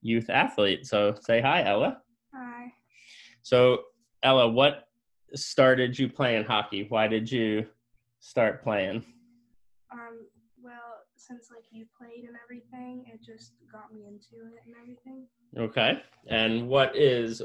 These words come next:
Speaker 1: so why do you keep playing? What, what are the things that you really enjoy about the game?
Speaker 2: Well, I mean, I like being able to just be on the ice and have fun with friends and just have the experience.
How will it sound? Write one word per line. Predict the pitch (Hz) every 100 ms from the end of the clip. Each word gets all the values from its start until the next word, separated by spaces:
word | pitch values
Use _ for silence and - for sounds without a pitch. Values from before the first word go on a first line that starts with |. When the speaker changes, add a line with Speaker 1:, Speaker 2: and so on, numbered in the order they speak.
| -
Speaker 1:
so | - 120
why | 113 127 131
do | 131
you | 123 113 110
keep | - 117 -
playing? | 98 85 95 110
What, | 107 110
what | 117 113
are | 107
the | 113
things | 113 123 113 110
that | 107 98
you | 110
really | 107 104 98 98 - - _ -
enjoy | 107 107 113 107 101
about | 104 98 98 - -
the | 101
game? | 101 92 107 127 _ _ -
Speaker 2:
Well, | 262 254 - - - 233
I | 233
mean, | 247
I | 240 226 233 247
like | 247 233 233 _ _ 240
being | 247 233 233 226
able | 220
to | 214 208
just | 202 _ 233 208
be | 202
on | 196 196
the | 190 190
ice | 202 _ 214
and | _
have | 208 _
fun | 196 196
with | 190 _ _
friends | 196 202 226 226 _
and | 226 208
just | 208 _ _ _
have | 196 190
the | 190 185
experience. | _ _ 180 185 196 208 _